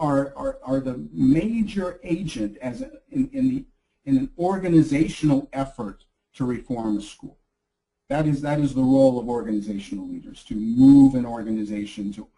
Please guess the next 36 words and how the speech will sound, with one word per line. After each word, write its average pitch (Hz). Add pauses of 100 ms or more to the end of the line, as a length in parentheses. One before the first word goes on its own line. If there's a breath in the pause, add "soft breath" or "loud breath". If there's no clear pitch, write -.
(220)
organize 123
and 110
motivate 107
people, 104
to 104 (100)
find 120
synergies 107
that - (240)
can 123
allow 113
an 110
organization 104
to 101
achieve 101
its, 98
its -
objectives. - (320)
So 151
school 240
reform 175
takes 151
time, 147
and 156
if 165
the 175
leader 220 (200)
is 156
constantly 214
being 160
cycled 113 (260)
out - (840)
for 160
any 196
number 170
of 139
reasons, -